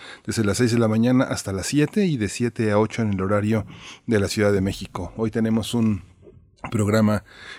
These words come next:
interesante porque la treinta y un Feria Internacional del Libro de Antropología e Historia se realiza de manera virtual, eh, por primera vez en la historia de esta, de esta feria, eh, tri-, <laughs> que, que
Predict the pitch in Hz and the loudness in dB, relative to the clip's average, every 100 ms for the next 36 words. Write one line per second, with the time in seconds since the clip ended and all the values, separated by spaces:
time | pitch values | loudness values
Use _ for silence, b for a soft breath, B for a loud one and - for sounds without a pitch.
0 | - 117 123 110 - 139 127 107 101 - | -4 2 2 4 4 4 2 -4 -6 -6
1 | 98 95 92 87 87 92 87 95 110 107 | -4 -2 -2 -2 -4 -6 -4 -2 -2 -2
2 | 117 107 101 92 92 107 110 101 98 107 | 0 0 -2 -4 -4 -2 -2 -2 -2 -2
3 | 104 95 90 90 95 92 - 123 113 95 | -2 -4 -8 -8 -8 -8 -4 0 0 0
4 | 95 - - 143 147 139 B B B - | -2 -6 -4 -2 -2 -4 B B B -2
5 | 107 95 107 123 135 127 110 95 107 117 | 0 0 0 0 0 -2 0 -2 0 0
6 | 92 - 104 104 92 - - 113 98 87 | -2 -4 -2 0 -2 -6 -6 -4 -4 -4
7 | - 90 95 101 110 110 120 - B B | -8 -6 0 2 4 2 0 -6 B B
8 | B - 98 92 - 120 113 104 90 95 | B -4 -2 -2 0 0 2 0 0 -2
9 | - 110 98 90 85 82 95 - 98 - | -4 -2 -2 -2 -4 -6 -8 -6 -6 -2
10 | 98 101 101 92 B B B B - 104 | -2 -2 -2 -4 B B B B -4 0
11 | 95 92 87 - 101 95 92 90 - 80 | 0 0 -4 -4 -2 0 0 0 0 -2
12 | 90 b _ - 98 101 - | -4 b _ -14 -8 -6 -4